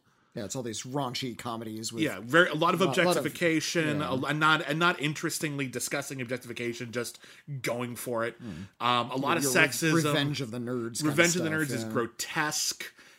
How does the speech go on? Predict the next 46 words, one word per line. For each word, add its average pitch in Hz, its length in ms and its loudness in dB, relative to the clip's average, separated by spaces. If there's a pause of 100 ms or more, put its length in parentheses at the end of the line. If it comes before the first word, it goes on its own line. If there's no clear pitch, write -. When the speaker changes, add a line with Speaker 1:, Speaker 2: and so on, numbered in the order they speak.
(160)
Speaker 2:
Um, 120 480 4 (160)
and 143 520 4 (140)
the, 151 240 0
and 160 180 4
some 220 140 4
of 247 80 2
that 240 80 0
stuff 214 220 0
I 170 80 2
didn't 160 300 0
think 170 240 -2
about 175 240 4
at 139 120 0
the 131 80 0
time, 156 320 -4
and 120 100 -6
now 123 160 -2
I 139 60 -2
look 127 180 -4
back 131 260 -2
and 135 100 -10
go, 123 140 -6
"Oh, 135 120 -8
how 117 880 -4
did 113 280 -10
we 120 120 -8
not 107 240 -10
talk 120 300 -10
about 110 280 -10
this 110 240 -8
more 110 160 -12
at 101 120 -14
the - 60 -20
time?" 107 760 -8 (260)
Speaker 1:
Yeah. 139 240 6
Speaker 2:
Um, 135 220 -4 (760)
but, 143 500 2
uh, 151 140 4
there's 151 180 4
one 165 340 2
that 277 120 2
actually 208 300 0
holds 175 220 2
up 139 120 4
really 139 300 0
good 131 320 2